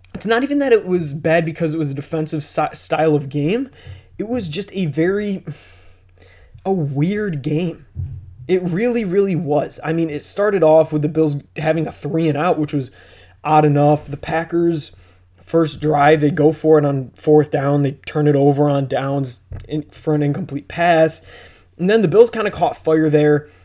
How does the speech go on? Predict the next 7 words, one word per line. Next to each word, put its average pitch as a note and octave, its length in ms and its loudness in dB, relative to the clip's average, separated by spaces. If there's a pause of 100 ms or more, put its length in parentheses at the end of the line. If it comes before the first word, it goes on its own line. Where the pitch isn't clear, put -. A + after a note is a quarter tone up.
(200)
uh, C#3+ 240 -2
rattled D#3+ 380 6
off D3+ 320 6
three D3 320 -2
quick D3+ 260 -2
touchdowns C#3+ 680 -2
on C3+ 540 -2